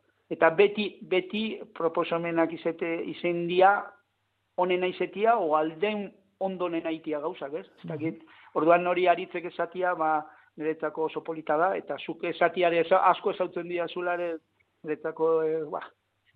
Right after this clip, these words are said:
Speaker 1: hori esatia zu eta, eta emozionatuta naiten naiz, ez? Que, ba.
Speaker 2: Bueno, ba, posten gara, posten gara, zu zoriontsu ikusita.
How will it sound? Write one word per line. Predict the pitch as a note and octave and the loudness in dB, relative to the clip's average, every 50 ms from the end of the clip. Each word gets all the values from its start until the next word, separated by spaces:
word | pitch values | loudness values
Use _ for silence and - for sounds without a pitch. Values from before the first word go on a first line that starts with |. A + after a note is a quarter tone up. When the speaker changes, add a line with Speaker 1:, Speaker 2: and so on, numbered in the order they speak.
| _ _ | _ _
Speaker 1:
hori | - E3+ F3 | -2 -2 -2
esatia | D#3+ - F3 F3 F#3 F#3 E3+ | 0 0 0 0 0 -2 0
zu | E3 G3 | 0 -2
eta, | F#3 F3+ D#3+ D3+ D#3+ E3 D#3+ D3+ D#3 D#3 - - _ _ _ _ | 0 2 0 0 2 2 0 -2 -4 -8 -12 -20 _ _ _ _
eta | D#3+ D#3 - D#3+ D#3+ E3 | -10 -8 -4 -4 -4 -2
emozionatuta | D#3+ F3+ G3 - G3 F#3+ F3 E3+ E3 - D#3+ E3 D#3 D#3 E3 | 0 -2 -2 0 0 2 2 2 0 0 -2 0 0 2 2
naiten | D#3+ D3+ C#3+ - E3+ E3 | 0 -2 -4 -6 -8 -8
naiz, | D#3+ C#3+ - | -8 -8 -8
ez? | D#3 D#3 D#3 | -10 -10 -10
Que, | - - D3 | -10 -6 -4
ba. | D3+ D3+ - - _ _ _ _ _ _ _ _ _ _ _ | -4 -4 -4 -6 _ _ _ _ _ _ _ _ _ _ _
Speaker 2:
Bueno, | F3+ F3+ F#3 F#3 | -2 0 2 2
ba, | F3+ F3 | 2 2
posten | F#3 E3+ - G3 F3+ | 2 0 0 -2 -2
gara, | E3 D#3 D3 B2+ A2 | 0 -2 -4 -6 -6
posten | - D#3 D3+ - F3 E3 | -8 -8 -6 -6 -4 -2
gara, | E3 D#3+ D3 B2+ | -2 -2 -2 -4
zu | A2+ C#3+ B2+ | -2 -4 -2
zoriontsu | C3 D3+ D#3+ E3+ E3+ D#3+ D3+ - E3 E3 E3 D#3+ D#3+ D#3+ D#3 D3+ D3+ | 0 0 0 0 -2 -4 -4 -6 -6 -6 -4 -4 -4 -4 -4 -4 -4
ikusita. | D3+ C#3+ D#3+ D3+ C#3+ D3+ C#3+ C#3+ B2+ A2+ | -6 -6 -6 -6 -6 -8 -8 -8 -10 -10